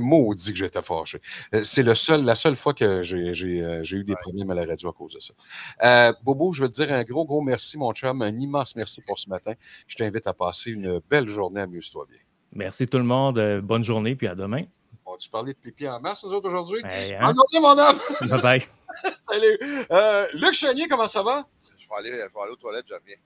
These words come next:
Speaker 1: Ah, sacrifice.
Speaker 2: Je vais aller faire
Speaker 1: C'est
Speaker 2: pipi.
Speaker 1: beaucoup de ça. <laughs> Euh, Luc,
Speaker 2: Ben,
Speaker 1: dans le
Speaker 2: écoute,
Speaker 1: premier
Speaker 2: j'ai, j'ai
Speaker 1: sport.
Speaker 2: même, j'ai même, j'ai même, euh, des gens alentour de moi, quand que ça arrive, des situations, <laughs> ils disent aux gens, «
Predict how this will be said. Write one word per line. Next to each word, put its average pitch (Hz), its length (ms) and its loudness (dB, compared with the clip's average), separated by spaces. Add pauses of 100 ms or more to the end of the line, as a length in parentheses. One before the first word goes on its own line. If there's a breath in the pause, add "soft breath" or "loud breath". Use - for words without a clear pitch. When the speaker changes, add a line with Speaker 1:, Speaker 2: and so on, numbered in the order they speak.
(200)
Speaker 1:
Ah, 110 200 -8
sacrifice. 80 500 -14
Speaker 2:
Je - 60 -10
vais 90 40 -6
aller 90 140 -10
faire 101 120 -8
Speaker 1:
C'est 85 60 -10
Speaker 2:
pipi. 95 120 -20
Speaker 1:
beaucoup - 640 -8
de - 0 -
ça. - 880 -12
<laughs> - 100 -18 (1160 loud breath)
Euh, 185 380 8
Luc, 190 280 8
Speaker 2:
Ben, - 60 6
Speaker 1:
dans 180 80 10
le 180 40 4
Speaker 2:
écoute, 175 200 -6 (120)
Speaker 1:
premier - 0 -
Speaker 2:
j'ai, 175 180 -2
j'ai - 80 -10 (100)
Speaker 1:
sport. 202 100 4
Speaker 2:
même, 165 160 0 (100)
j'ai 117 220 -6
même, 139 280 -6
j'ai 104 200 -12
même, 127 320 -6
euh, 95 140 -4 (460 soft breath)
des 104 220 -6
gens 123 160 -2
alentour 107 480 -4
de 95 180 -10
moi, 113 220 -8 (580)
quand 120 160 0
que - 80 -8
ça 113 140 2
arrive, 110 260 0
des 104 120 -12
situations, 107 920 -6
<laughs> - 60 -20
ils 131 140 -10
disent 135 340 -8
aux 107 180 -6
gens, « 120 260 4